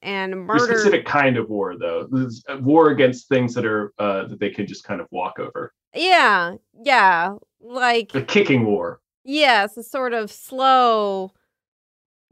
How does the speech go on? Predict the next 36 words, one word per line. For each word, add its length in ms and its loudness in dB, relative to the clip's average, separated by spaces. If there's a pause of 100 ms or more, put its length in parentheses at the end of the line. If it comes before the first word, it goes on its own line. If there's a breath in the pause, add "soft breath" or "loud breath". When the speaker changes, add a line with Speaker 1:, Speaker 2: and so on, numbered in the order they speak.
(180)
Speaker 1:
gooshing 520 -4
over 340 0
you 240 -4
war. 460 -6 (360)
Uh, 360 2 (140)
but 160 2
yeah, 200 4
like, 240 0
they, 180 2
they 120 -4
Speaker 2:
That's 380 4
Speaker 1:
are 40 2
Speaker 2:
what 80 4
it, 80 2
it 100 2
looks 200 2
kinda 140 4
like 100 4
a 80 0
koosh 340 -4
ball. 340 -2 (180)
Speaker 1:
a 120 2
coo-, 260 -4
yeah, 320 -6
they 160 -4
do 200 0
look 140 -4
like 240 -2
koosh 260 -8
balls. 500 -6 (420)
They 320 0 (120)
are, 680 2
um, 800 -2 (840)
they 100 0
grow 300 4
around 240 4